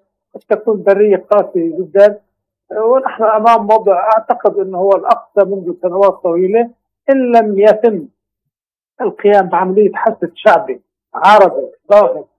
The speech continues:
بشكل كبير جدًا على ال-، الإدارة الأمريكية وعلى الوجود الإسرائيلي في المنطقة،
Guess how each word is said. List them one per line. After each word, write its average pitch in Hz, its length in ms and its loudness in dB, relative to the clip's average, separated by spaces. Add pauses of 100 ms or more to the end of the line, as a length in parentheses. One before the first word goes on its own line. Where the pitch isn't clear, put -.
بشكل 202 360 -8
كبير 185 380 -2
جدًا 170 400 -10 (380)
على 190 240 0
ال-، 175 320 -4
الإدارة 175 540 0
الأمريكية 185 720 -4
وعلى 170 340 2
الوجود 190 440 -2
الإسرائيلي 196 640 -2
في 190 100 -8
المنطقة، 220 720 -2